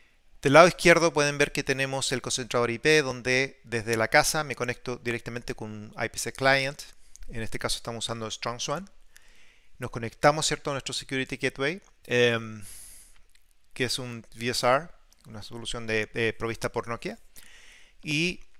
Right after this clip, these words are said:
eh, desde ahí ya el paquete es descif-, es, es,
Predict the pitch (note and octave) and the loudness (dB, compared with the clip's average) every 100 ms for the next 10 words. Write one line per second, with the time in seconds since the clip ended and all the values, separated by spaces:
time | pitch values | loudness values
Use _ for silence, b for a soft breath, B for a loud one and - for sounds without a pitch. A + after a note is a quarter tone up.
0 | - - - - B2+ B2 B2 C3+ C3+ C#3 | -20 -20 -14 0 2 2 0 4 8 8
1 | C#3 E3+ F#3+ - - - - - A#2+ C3+ | 6 0 -4 -14 -20 -20 -20 -4 6 8
2 | C#3+ - - B2 - A#2 C#3 - A#2+ B2+ | 8 4 -4 -6 -4 -2 -2 -4 -4 -4
3 | A#2+ - - A#2+ A2+ A2 A2 - A#2 G#2 | -4 -8 -6 -2 2 0 -2 -10 -8 -8
4 | - | -10